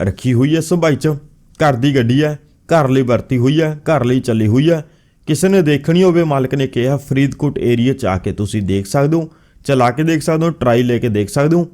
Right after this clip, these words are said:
ਜਦੋਂ ਪਸੰਦ ਆਊਗੀ ਉਹ ਤੋਂ ਬਾਅਦ ਤੁਸੀਂ ਖਰੀਦ ਸਕਦੇ ਹੋ, ਨਹੀਂ ਪਸੰਦ ਆਵੀ ਤੁਸੀਂ ਜਾ ਸਕਦੇ ਹੋ। ਬਾਕੀ ਮਾਲਕ ਨੇ ਕਿਹਾ ਜਦੋਂ ਦੇਖਣ ਆਓਗੇ ਪਹਿਲੀ ਨਿਗਾਹ 'ਚ ਗੱਡੀ ਪਸੰਦ ਆ ਜਾਊਗੀ। ਤੇ ਜਿਨ੍ਹਾਂ ਦੀ ਗੱਡੀ ਆ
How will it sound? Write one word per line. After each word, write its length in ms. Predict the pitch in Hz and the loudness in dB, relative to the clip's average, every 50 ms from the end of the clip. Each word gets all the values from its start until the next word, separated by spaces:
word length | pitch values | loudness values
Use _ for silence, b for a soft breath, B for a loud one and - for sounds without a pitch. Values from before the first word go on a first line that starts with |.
| - _ _ _ _ _ _ _ - - 107 | -14 _ _ _ _ _ _ _ -12 -8 -4
ਜਦੋਂ 300 | 95 131 143 - 185 185 | -2 0 2 2 2 2
ਪਸੰਦ 440 | 185 185 - - 156 147 147 147 151 | 2 0 0 0 0 0 2 2 2
ਆਊਗੀ 380 | 151 156 156 151 160 160 156 156 B B B B B B B | 2 2 2 0 0 -2 -4 -6 B B B B B B B
ਉਹ 120 | 156 170 | -2 0
ਤੋਂ 160 | 170 208 202 | 2 2 2
ਬਾਅਦ 200 | 165 143 139 139 | 2 2 2 0
ਤੁਸੀਂ 300 | 135 147 127 113 147 156 | 0 -4 -4 -2 -2 0
ਖਰੀਦ 220 | 156 165 156 156 135 | 0 2 2 0 0
ਸਕਦੇ 320 | - - 87 85 82 85 78 | -2 -4 -6 -6 -6 -6 -8
ਹੋ, 100 | 73 - - - - - - | -8 -8 -12 -18 -18 -10 -6
ਨਹੀਂ 400 | 117 127 135 147 160 170 180 180 | -2 0 0 2 2 2 2 0
ਪਸੰਦ 420 | 180 180 160 - 143 139 139 131 139 | 0 -2 -2 -2 0 0 2 2 2
ਆਵੀ 220 | 135 139 147 139 143 - - - | 0 0 -2 -4 -8 -14 -10 -6
ਤੁਸੀਂ 260 | - 139 - 151 151 | -6 -4 -2 -2 -2
ਜਾ 180 | 117 117 101 104 | -2 0 -2 -2
ਸਕਦੇ 260 | 107 139 143 156 165 | 0 0 0 0 0
ਹੋ। 40 | 170 160 | 0 0
ਬਾਕੀ 280 | 139 131 117 113 151 | 0 -2 -2 -2 -2
ਮਾਲਕ 320 | 156 147 131 127 127 117 139 | -2 0 0 0 -2 -2 -2
ਨੇ 140 | 139 139 | -2 -2
ਕਿਹਾ 360 | 123 - 127 107 117 139 147 143 143 b b b b b b b b b b b b | -2 -2 -2 0 0 0 -2 -4 -6 b b b b b b b b b b b b
ਜਦੋਂ 280 | - 131 135 156 180 180 | -4 -2 0 2 2 2
ਦੇਖਣ 340 | 160 160 147 151 - 165 165 | 2 0 -2 0 0 0 2
ਆਓਗੇ 320 | 165 165 165 165 170 170 165 - - _ _ _ _ _ _ _ _ _ _ - | 2 2 2 2 0 0 -2 -6 -14 _ _ _ _ _ _ _ _ _ _ -2
ਪਹਿਲੀ 600 | 160 160 160 170 180 190 196 196 185 180 185 - - | 0 0 2 2 2 2 2 2 0 -2 -4 -4 -2
ਨਿਗਾਹ 320 | 139 139 143 143 160 160 | 0 2 2 2 2 2
'ਚ 100 | 160 175 | 2 2
ਗੱਡੀ 220 | 165 156 139 143 139 | 2 2 2 0 0
ਪਸੰਦ 420 | - 143 131 - 120 117 107 95 | -2 -2 -2 -2 -2 -2 0 0
ਆ 100 | 90 87 | -2 -2
ਜਾਊਗੀ। 320 | 82 85 82 80 78 - - - - b b b b b b b b | -4 -6 -6 -6 -8 -8 -10 -12 -18 b b b b b b b b
ਤੇ 120 | 135 147 139 | -2 -2 -2
ਜਿਨ੍ਹਾਂ 320 | - - 139 139 160 175 | 0 0 0 0 2 2
ਦੀ 120 | 180 196 | 2 2
ਗੱਡੀ 260 | 160 151 135 143 151 160 | 2 2 2 2 2 2
ਆ 180 | 165 165 165 | 2 0 -2